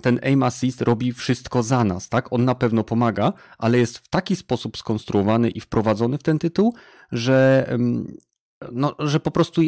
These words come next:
działa w synergii z graczem, w takim uzupełnianiu się, nie?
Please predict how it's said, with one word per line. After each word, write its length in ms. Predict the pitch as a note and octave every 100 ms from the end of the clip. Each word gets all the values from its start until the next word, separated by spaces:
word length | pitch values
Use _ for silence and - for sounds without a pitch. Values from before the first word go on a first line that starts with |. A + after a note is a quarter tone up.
| D3+
działa 320 | A#2 D3 C#3+
w 60 | -
synergii 460 | - C3+ B2+ A2+
z 60 | A2
graczem, 420 | A2+ G#2+ - F#2+
w 40 |
takim 300 | - G2+ A2 A2+
uzupełnianiu 680 | A#2 A#2+ B2+ B2 A#2+ F#2+
się, 160 | F2+ -
nie? 180 | - A2